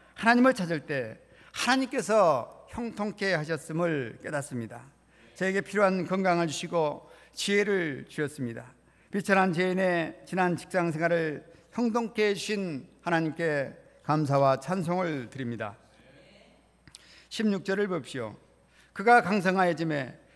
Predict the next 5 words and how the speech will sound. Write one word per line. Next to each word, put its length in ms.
그의 200
마음이 360
교만하여 800
악을 340
행하여 580